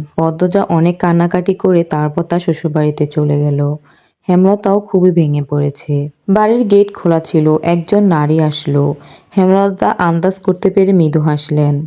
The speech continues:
বাসন্তী এসেছে, মোর্শেদ মোড়লের প্রথম স্ত্রী। হেমলতা তাকে চিনতে পেরেছেন। বাসন্তী বলল, "আপনি আমাকে চিনেন?" হেমলতা জবাব দিয়ে বলল,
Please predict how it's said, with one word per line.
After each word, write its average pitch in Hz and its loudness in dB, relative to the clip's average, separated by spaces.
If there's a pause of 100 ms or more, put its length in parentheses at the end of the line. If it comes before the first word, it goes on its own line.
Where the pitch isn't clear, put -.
(140)
বাসন্তী 208 2
এসেছে, 170 2
মোর্শেদ 170 2
মোড়লের 185 2
প্রথম 170 -2
স্ত্রী। 151 -2 (480)
হেমলতা 202 2
তাকে 214 2
চিনতে 170 0
পেরেছেন। 156 0
বাসন্তী 175 0
বলল, 170 4
"আপনি 165 0
আমাকে 185 2
চিনেন?" 185 0
হেমলতা 165 0
জবাব 170 0
দিয়ে 175 2
বলল, 160 2